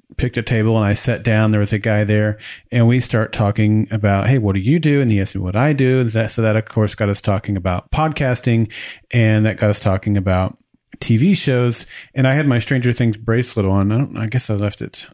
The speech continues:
uh, on my nightstand, but I don't have it on now, but I did at the time. And, uh, so we start talking about Stranger Things,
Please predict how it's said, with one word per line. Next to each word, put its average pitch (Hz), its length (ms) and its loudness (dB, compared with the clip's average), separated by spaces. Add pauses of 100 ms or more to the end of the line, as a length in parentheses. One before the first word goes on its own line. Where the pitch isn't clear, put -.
(120)
uh, 101 280 -2
on 101 200 -4
my 98 100 -2
nightstand, 98 560 -4
but 104 160 -2
I - 280 -20
don't 120 120 2
have 123 80 2
it 123 60 2
on 113 160 2
now, 117 160 4
but 107 100 2
I 107 60 2
did 151 180 2
at 127 100 0
the - 60 -14
time. 120 560 2
And, 110 460 2 (520)
uh, 110 460 0 (100)
so 131 200 -2
we 127 80 2
start 131 260 -2
talking 131 260 0
about 110 220 0
Stranger 107 320 0
Things, 185 480 0